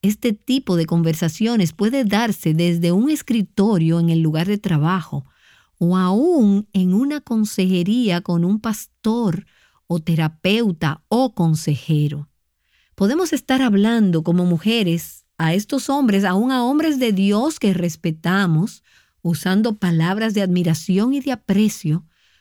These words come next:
con el fin de atraerlos de formas que no son apropiadas, ni sanas ni santas.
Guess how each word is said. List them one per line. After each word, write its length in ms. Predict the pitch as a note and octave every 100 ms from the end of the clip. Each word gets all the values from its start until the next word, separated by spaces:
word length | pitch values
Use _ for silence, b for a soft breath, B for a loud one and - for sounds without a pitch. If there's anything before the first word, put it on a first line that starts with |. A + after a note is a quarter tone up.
| _ -
con 240 | G3+ G3+
el 160 | G#3 F#3+
fin 380 | - D4+ F4+
de 100 | C#4
atraerlos 880 | B3 G#3+ G3+ G3 A#3+ C4+ F#3+ E3+ D#3+
de 120 | F#3
formas 680 | E3+ - A#3+ C#4 G#3+ E3 D#3+
que 180 | - G3
no 240 | F#3 C4+
son 400 | D#4+ - C4+ C4
apropiadas, 960 | G#3 F#3 E3 F#3 G3 G3 D#3 D#3 D3+ - b b b _ -
ni 280 | G#3 A#3
sanas 680 | G#3 - B3 D#4+ E4 D#4+ - _ -
ni 260 | F#3+ F#3
santas. 880 | D#3+ - D#3 E3 D3+ D3 - - _